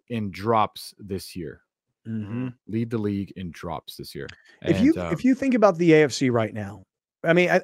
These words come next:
Speaker 2: look, I think a lot of people look at the N F C side of things and they think San Francisco, Philadelphia, a little further down, Dallas, Detroit.
Speaker 1: Mm-hmm.
Speaker 2: But when you think of the A F C right now, most people think of Kansas City.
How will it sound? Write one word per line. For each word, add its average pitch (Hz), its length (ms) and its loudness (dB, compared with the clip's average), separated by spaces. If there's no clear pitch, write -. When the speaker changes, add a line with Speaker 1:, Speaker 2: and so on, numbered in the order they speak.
Speaker 2:
look, 156 160 4
I 180 100 6
think 208 140 4
a 175 60 8
lot 160 220 6
of 165 60 2
people 143 480 2
look 151 180 2
at 147 80 2
the 131 100 4
N 135 100 2
F 127 80 -2
C 131 120 -6
side 123 260 2
of 120 60 -4
things 120 260 -2
and 120 80 -2
they 120 120 0
think 135 400 -2
San 156 300 -2
Francisco, 135 840 4
Philadelphia, 143 920 6
a 120 260 2
little 139 240 6
further 156 340 6
down, 143 360 4
Dallas, 135 880 0
Detroit. 120 680 0
Speaker 1:
Mm-hmm. 95 100 -10
Speaker 2:
But 156 80 -2
when 170 140 0
you 208 80 -2
think 254 160 -4
of 214 100 2
the 175 140 4
A 165 140 4
F 139 60 -4
C 180 200 -4
right 131 260 0
now, 104 460 -10
most 170 400 2
people 175 360 2
think 156 320 -2
of 135 140 -4
Kansas 135 420 -4
City. 113 540 0